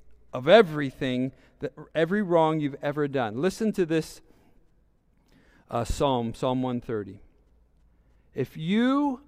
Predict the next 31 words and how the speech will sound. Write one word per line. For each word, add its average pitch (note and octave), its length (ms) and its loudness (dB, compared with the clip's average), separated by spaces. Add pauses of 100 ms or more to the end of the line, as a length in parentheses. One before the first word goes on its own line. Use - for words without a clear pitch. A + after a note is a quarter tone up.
O F#3+ 160 4
Lord, G3 480 4
should E3 240 -4
mark E3+ 400 -2 (160)
iniquities, G3 880 -6 (1120)
O A#3 80 8
Lord, B3+ 280 10
who B3 140 4
could - 160 -6
stand? G#3+ 680 -2 (760)
If F3+ 160 -2
you, A#3+ 500 4
creator A#3+ 440 2
of F#3+ 80 2
heaven A3 300 0
and G#3+ 140 0
earth, F#3+ 320 0
perfect A3 380 -6
judge, F3+ 640 0 (1300)
kept - 420 -4
track - 360 -2
of D3 100 -8
all F3 260 2
my F3+ 220 0
sins, A#2 440 -8
who B3 200 4
could B3 200 -4
stand? D3+ 520 -4
But F#3+ 160 2
with G3+ 240 6
you B3+ 640 2